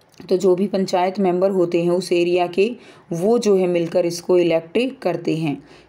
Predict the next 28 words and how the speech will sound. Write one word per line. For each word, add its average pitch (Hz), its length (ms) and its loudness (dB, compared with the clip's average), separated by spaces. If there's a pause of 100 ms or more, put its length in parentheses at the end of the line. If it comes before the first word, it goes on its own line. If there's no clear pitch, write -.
ठीक 202 180 -4
है। 220 60 0
यानी 185 440 -6
ग्राम 196 280 0
पंचायत 208 460 -2
के 214 100 0
अब 190 80 -2
जो 208 120 -2
सदस्य 175 420 -2
होंगे, 185 280 2
पंच, 190 340 0
सरपंच 190 500 -2
होंगे, 185 360 0 (360)
वो 180 220 0
सारे 196 320 0
इलेक्शन 190 400 0
करके 190 440 -2 (300)
और 185 180 2
पंचायत 185 520 -2
समिति 170 380 -2
का 190 160 -2
चुनाव 180 400 0
करते 160 420 -4
हैं। 147 240 -2 (500)
Next 185 260 -2
देखिए 185 280 0
जिला 190 320 0
परिषद, 156 500 -4